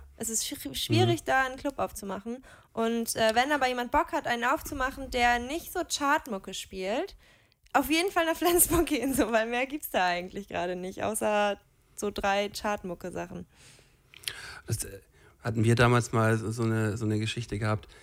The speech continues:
Speaker 2: Ähm, <laughs> äh, wir, wir haben was haben, was haben wir da, einen Auftritt, äh, von uns organisiert im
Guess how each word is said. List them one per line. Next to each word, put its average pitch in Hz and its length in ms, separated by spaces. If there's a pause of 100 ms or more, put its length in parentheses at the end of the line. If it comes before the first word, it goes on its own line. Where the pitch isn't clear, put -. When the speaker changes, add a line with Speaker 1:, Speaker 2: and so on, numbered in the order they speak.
(280)
Speaker 2:
Ähm, 104 420 (520)
<laughs> - 460
äh, 98 360
wir, 101 220
wir 101 120
haben 104 400 (420)
was - 160
haben, 101 140
was - 160
haben 104 80
wir 101 60
da, 98 80
einen 95 100
Auftritt, - 640
äh, 104 520 (200)
von 107 180
uns 127 220
organisiert 113 760
im 101 440